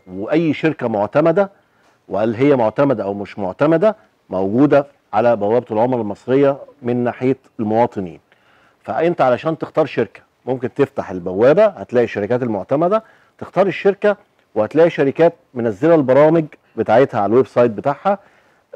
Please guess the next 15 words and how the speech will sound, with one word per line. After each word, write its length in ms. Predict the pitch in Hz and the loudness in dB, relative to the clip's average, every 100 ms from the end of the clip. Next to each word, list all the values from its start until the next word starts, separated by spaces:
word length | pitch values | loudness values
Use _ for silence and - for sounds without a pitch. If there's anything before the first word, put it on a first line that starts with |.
| - | -20
عجبتك 600 | - 113 123 139 160 156 | -6 0 2 4 2 -2
تتفضل 540 | - _ - 139 131 120 | -4 _ 0 2 2 0
ت-، 120 | - | -2
تحجز 500 | 101 - 131 123 107 | -6 -2 -4 -2 -4
معاها 300 | 113 135 147 | 0 0 0
أونلاين 540 | 113 110 127 165 190 190 _ _ _ 107 | -2 2 4 4 2 -4 _ _ _ -6
وتدفع 360 | 131 185 151 | -2 0 0
أونلاين 400 | 127 123 147 156 | 0 4 4 2
كمان، 360 | 123 127 156 160 - _ _ | -2 -2 0 -2 -6 _ _
وي-، 220 | 110 113 123 | 0 0 0
وي-، 220 | 127 127 120 | 0 0 0
ويجي 260 | 123 131 | -2 2
لك 200 | 143 123 | 2 2
الحاجة 300 | 120 - 151 | -2 -4 -2
لغاية 360 | 143 123 143 139 | 0 2 2 2